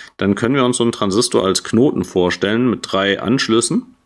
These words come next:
Und dann stellen wir fest, dass sich dieser Emitterstrom zusammensetzt aus dem Basisstrom, der eben durch die Basis reinfließt, und den Kollektorstrom, der eben durch den Kollektor reinfließt.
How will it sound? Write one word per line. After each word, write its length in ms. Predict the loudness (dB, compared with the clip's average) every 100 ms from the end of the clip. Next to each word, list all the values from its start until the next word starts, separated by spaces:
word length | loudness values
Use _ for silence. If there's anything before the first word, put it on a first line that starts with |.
| _ _ _ _ _
Und 280 | 0 2 4
dann 180 | 4 2
stellen 340 | 0 0 2
wir 120 | 2
fest, 500 | 0 -2 -2 -2 -6 -6
dass 180 | -4 -4
sich 100 | -2
dieser 300 | 0 0 2
Emitterstrom 680 | 0 2 0 -2 0 0
zusammensetzt 880 | 0 0 0 2 2 2 0 -4 -6
aus 200 | -2 0
dem 200 | 0 0
Basisstrom, 920 | 2 0 0 -2 -2 2 4 4 0 -2
der 140 | 0
eben 220 | 2 4
durch 160 | 2 0
die 80 | -2
Basis 480 | 0 0 -2 -4 -2
reinfließt, 560 | -2 -2 0 -2 -4 -18 _ _ _ _ -20 _ _
und 460 | 2 2 0 -2 2
den 220 | 4 2
Kollektorstrom, 1040 | 2 2 2 2 0 0 0 2 2 0 -8 _ _ _ _ _ _ _ _
der 200 | -6 0
eben 220 | 2 4 2
durch 140 | 2
den 120 | -2
Kollektor 460 | 0 0 0 -2 -2
reinfließt. 520 | -6 -8 -6 -6 -8